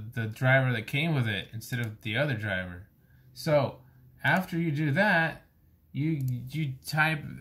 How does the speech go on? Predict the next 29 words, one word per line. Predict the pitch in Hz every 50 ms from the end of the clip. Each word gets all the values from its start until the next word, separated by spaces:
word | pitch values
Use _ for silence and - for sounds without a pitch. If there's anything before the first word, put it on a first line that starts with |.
| - -
N | 127 131 147 165 165 160
T | - - - 165 160
T | 131 - - - 185 190 185 160 143 139
in | 135 135
your | 135 131 123 117 113
library, | 113 123 131 151 170 160 135 123 117 117 117 120 123
or | 110 120 120
N | - 131 143
N | 147 151 143 135
T, | 127 - - 113 107 104 110 117 120 117 117 - -
N | 113 123 135 135 127
N | 120 117 110
T, | 110 - - 113 104 101 98 95 98 101 - - - - -
N | 113 110 107 107 104 104
N | 104 104 101 101 98
T, | - - 139 147 151 147 143 135 - - _ - - - - _ _ -
under | 123 113 110 107
Games, | 107 107 - - 151 156 160 160 160 160 165 160 135 - - - - - - - _ _ _ _ _ _ _ _ - - - - - - _ -
N | 127 135 135 135
N | 131 127 120 117
T. | 117 - - - 190 185 185 180 180 180 175 143 131 - - - _ _ _ - - _ _
All | 107 113
right. | 113 110 107 104 104 - - - - _ _ _ - - - - _ _ - _ _ _ - - _ - _ _ _ - - _ -
And, | 123 123 120 120 123 123 120 120 131
uh, | 127 123 123 117 117 113 -
and | - 123
then | 131 131
you | 127 117
launch | 113 120 131 139 156 175 165 - - -